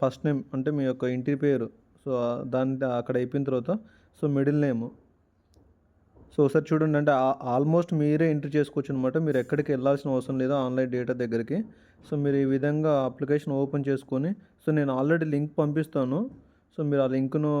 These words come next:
టచ్ చేస్తే కనుక, so, సరిపోతుంది అనమాట. మీకు ఎట్లా వెళ్ళాలా, ఏం కథ, ఈ మెయిల్ ఐడీ ఎలా క్రియేట్ చేసుకోవాలనేది. ఓకేనా? So, మిడిల్ నేమ్ అయిపోతే ఒక లాస్ట్ నేమ్ ఉంటుంది. So, లాస్ట్ నేమ్‌లో కూడా అన్ని ఓ-, మ్యాక్సిమం క్యాప్ లెటర్సే పెట్టుకోండి.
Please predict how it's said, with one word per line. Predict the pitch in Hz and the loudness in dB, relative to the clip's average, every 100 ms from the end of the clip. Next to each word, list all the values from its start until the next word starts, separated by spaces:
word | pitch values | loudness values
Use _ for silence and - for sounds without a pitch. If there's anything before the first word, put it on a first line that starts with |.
| 139 135 127 | 0 0 0
టచ్ | 131 131 | -2 0
చేస్తే | 147 139 | -2 0
కనుక, | 139 156 190 | -2 -2 -2
so, | 170 135 | -2 0
సరిపోతుంది | 131 131 139 139 131 | 0 0 -2 -2 -2
అనమాట. | 120 120 | -2 -2
మీకు | 123 123 117 117 117 120 - | -2 -4 -2 -2 -2 -4 -6
ఎట్లా | 131 123 135 | -8 -2 0
వెళ్ళాలా, | 131 127 127 127 | 2 2 0 0
ఏం | 123 123 | -2 -4
కథ, | 127 127 | -4 -4
ఈ | 123 120 | -4 -4
మెయిల్ | 120 123 | -4 -2
ఐడీ | 127 123 | -2 0
ఎలా | 123 123 | -2 -2
క్రియేట్ | 123 123 120 123 | -4 -4 -2 -4
చేసుకోవాలనేది. | 117 - 120 117 160 220 _ _ _ _ _ _ _ _ _ _ _ _ - | -6 -6 -6 -4 -6 -10 _ _ _ _ _ _ _ _ _ _ _ _ -6
ఓకేనా? | 127 139 170 208 - _ | 0 0 0 -4 -12 _
So, | - 143 | 0 2
మిడిల్ | 139 143 156 | 4 4 4
నేమ్ | 156 | 2
అయిపోతే | 151 151 156 | 0 -2 -2
ఒక | 202 175 151 | 0 2 2
లాస్ట్ | 135 135 127 131 - | 2 2 2 0 0
నేమ్ | 143 | 0
ఉంటుంది. | 131 120 120 185 226 | 0 0 -2 -2 -2
So, | 165 143 | 0 0
లాస్ట్ | 127 127 - | 0 0 -2
నేమ్‌లో | 143 139 | -2 0
కూడా | 135 160 | 2 2
అన్ని | 151 151 | 2 0
ఓ-, | 160 147 139 | 2 2 0
మ్యాక్సిమం | 139 127 131 139 156 | 0 0 0 0 0
క్యాప్ | 143 131 131 | 2 0 0
లెటర్సే | 143 147 165 | 0 0 0
పెట్టుకోండి. | 143 135 - 127 143 | 0 -2 -2 -2 0